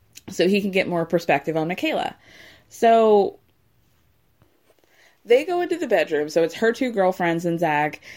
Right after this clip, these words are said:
and he's like, tells them everything. He starts talking about how, you know, initially Michaela canceled the housewarming party, and they're like, "Yeah,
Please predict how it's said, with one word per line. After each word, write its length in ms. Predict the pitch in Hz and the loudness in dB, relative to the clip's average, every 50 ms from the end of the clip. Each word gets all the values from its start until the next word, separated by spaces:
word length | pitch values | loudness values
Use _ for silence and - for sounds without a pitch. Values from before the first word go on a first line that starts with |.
| - - - - _ | -20 -20 -20 -14 _
and 140 | - 170 185 | -4 -2 0
he's 400 | 208 226 240 247 254 247 220 214 | 0 0 0 0 0 -2 -2 0
like, 520 | 214 202 196 196 190 180 190 - - _ _ _ _ _ _ _ _ _ _ _ _ _ _ _ _ _ _ _ - - - - - - _ _ _ _ _ - 233 | 2 4 6 4 4 2 -2 -8 -20 _ _ _ _ _ _ _ _ _ _ _ _ _ _ _ _ _ _ _ -14 -12 -12 -12 -12 -16 _ _ _ _ _ -18 -14
tells 320 | - - 247 202 185 185 180 | -6 -2 0 2 2 2 2
them 140 | 185 180 | 0 0
everything. 480 | 170 139 - - 117 - - - - - - - - - - - - _ _ | 0 0 -2 -4 -8 -8 -8 -10 -12 -14 -16 -20 -20 -20 -20 -20 -20 _ _
He 180 | - 202 208 | 0 2 2
starts 440 | 208 208 - - - 185 170 165 - | 0 0 -2 -2 0 0 0 0 0
talking 320 | - 180 175 170 - 165 160 | 0 0 0 0 0 0 0
about 160 | 165 - - | 0 -2 -2
how, 460 | 165 156 156 160 160 156 156 156 - | -4 -4 -2 0 0 0 0 0 -2
you 140 | - 175 160 | -2 -2 -2
know, 180 | 143 143 143 | -2 -2 -2
initially 500 | - - 170 175 170 170 - - 175 170 | -2 -2 0 0 0 0 0 -2 -2 -2
Michaela 380 | 165 165 160 - 170 156 151 147 | -2 -2 0 0 0 0 0 -2
canceled 440 | 147 - 247 254 262 247 - 262 233 | -2 -2 0 0 0 0 -2 0 0
the 80 | 247 | 2
housewarming 460 | 240 233 220 220 - 214 214 208 202 202 | 2 2 0 0 -2 -4 -4 -4 -4 -2
party, 280 | 220 202 202 196 196 | 0 0 0 0 0
and 100 | 196 190 | 0 -2
they're 80 | 190 190 | -2 -2
like, 240 | 196 190 185 - 208 | -2 -4 -4 -4 -4
"Yeah, 460 | 208 220 220 214 214 214 214 208 | -2 0 0 0 0 0 0 -2